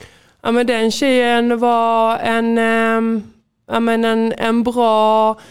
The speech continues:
eh, klasskamrat som ville att alla skulle trivas och att alla skulle känna sig hemma i klassen. Eh,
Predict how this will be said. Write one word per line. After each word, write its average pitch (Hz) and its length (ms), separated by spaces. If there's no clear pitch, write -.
eh, 214 320
klasskamrat 214 1080
som 208 240
ville 208 220
att 202 120
alla 196 260
skulle 196 680
trivas 233 800
och 220 40
att 214 120
alla 202 200
skulle 190 200
känna 196 240
sig 196 140
hemma 202 300
i 196 40
klassen. 214 580
Eh, 202 100